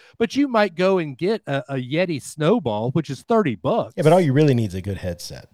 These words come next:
Speaker 2: That, that's one of the things here is you need a Bluetooth headset or a wired headset.
Speaker 1: Which is
Speaker 2: You're
Speaker 1: thirty
Speaker 2: on a
Speaker 1: bucks.
Speaker 2: Discord server,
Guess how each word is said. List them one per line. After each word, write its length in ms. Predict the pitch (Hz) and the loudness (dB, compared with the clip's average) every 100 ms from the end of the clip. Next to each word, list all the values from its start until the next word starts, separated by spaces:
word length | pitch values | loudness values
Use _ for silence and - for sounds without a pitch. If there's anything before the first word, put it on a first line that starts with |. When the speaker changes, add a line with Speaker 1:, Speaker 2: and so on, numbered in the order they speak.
| _ _ - | _ _ 0
Speaker 2:
That, 240 | 139 - | 0 2
that's 260 | 143 147 - | 0 0 -2
one 160 | 127 | 0
of 60 | 120 | 0
the 100 | 98 | -4
things 300 | - 92 87 | -6 -6 -6
here 140 | 98 | -6
is 100 | 87 107 | -6 -4
you 60 | |
need 220 | 110 123 113 | -2 -2 -2
a 40 | |
Bluetooth 440 | 98 113 110 107 | -2 -2 -2 -4
headset 420 | 113 107 - 110 104 | -4 -6 -4 -4 -2
or 120 | 104 | -4
a 60 | 101 | -2
wired 360 | 107 120 131 | 0 2 2
headset. 520 | 87 87 - 80 - _ _ _ - | 0 -8 -10 -16 -18 _ _ _ -4
Speaker 1:
Which 160 | 220 233 | -4 -4
is 120 | - | -2
Speaker 2:
You're 100 | 262 | 2
Speaker 1:
thirty 60 | 151 | 4
Speaker 2:
on 60 | 143 | 6
a 40 | |
Speaker 1:
bucks. 100 | - | 4
Speaker 2:
Discord 320 | 156 - 110 | 2 2 -2
server, 360 | 87 90 80 | -2 -8 -10